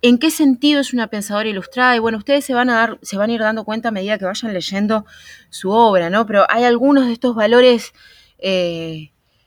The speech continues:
de los valores claves que nosotros vimos, de los valores fundamentales de la Ilustración, que nosotros ya habíamos comentado en otro a-, en otro audio, que ella,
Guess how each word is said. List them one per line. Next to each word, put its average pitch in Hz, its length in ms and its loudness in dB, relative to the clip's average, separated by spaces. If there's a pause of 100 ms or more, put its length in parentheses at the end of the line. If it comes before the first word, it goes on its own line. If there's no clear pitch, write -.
(120)
de 180 160 -6
los 185 100 -2
valores 214 320 -2
claves 247 420 0
que 180 120 -14
nosotros 190 380 -12
vimos, 220 220 -4
de 185 60 -4
los 180 100 -10
valores 196 260 -4
fundamentales 180 800 -4
de 160 120 -10
la 160 60 -6
Ilustración, 160 600 -2
que 180 100 -6
nosotros 170 380 -8
ya 185 60 -6
habíamos 190 320 -4
comentado 180 500 -4
en 190 100 -2
otro 240 280 0
a-, 196 240 2 (260)
en 175 140 -4
otro 180 420 0 (540)
audio, 214 440 2
que 190 220 -2
ella, 226 460 0